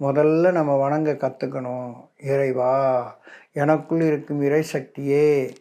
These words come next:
நீ இல்லைன்னா இந்த உடம்புக்கு வேலை இல்லை. இந்த இறை சக்தியாக ஆன்மாவே என்னை வாழ வை. நீ தான் என்னைய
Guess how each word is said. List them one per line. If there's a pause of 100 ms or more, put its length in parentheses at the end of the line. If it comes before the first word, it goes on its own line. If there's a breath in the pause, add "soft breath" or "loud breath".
நீ
இல்லைன்னா
இந்த
உடம்புக்கு
வேலை
இல்லை. (440 loud breath)
இந்த
இறை
சக்தியாக
ஆன்மாவே
என்னை
வாழ
வை. (560)
நீ
தான்
என்னைய